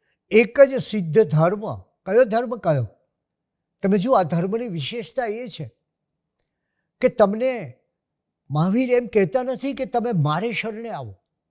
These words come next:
એ એમ કહે છે કે તમે જે રીતે મેં ભાવનાઓ પ્રગટ કરી મારા જીવનમાં, એ રીતે તમે એ ભાવનાઓને અનુસરો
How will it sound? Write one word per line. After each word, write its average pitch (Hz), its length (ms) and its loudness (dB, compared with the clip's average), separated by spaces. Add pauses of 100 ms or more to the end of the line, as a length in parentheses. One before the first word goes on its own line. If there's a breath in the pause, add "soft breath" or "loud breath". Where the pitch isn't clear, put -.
(2000)
એ 247 140 4 (140)
એમ 254 280 8
કહે 220 220 2
છે 240 180 -6
કે 269 160 -8
તમે 214 520 0
જે 196 400 0
રીતે 247 500 -10
મેં 185 480 -6
ભાવનાઓ 175 600 -6
પ્રગટ 185 500 -8
કરી 226 320 -10
મારા 196 320 -4
જીવનમાં, 196 800 -8 (280 soft breath)
એ 220 200 4
રીતે 226 360 -4
તમે 220 400 -2 (240)
એ 226 120 2
ભાવનાઓને 180 800 -4
અનુસરો 208 760 -6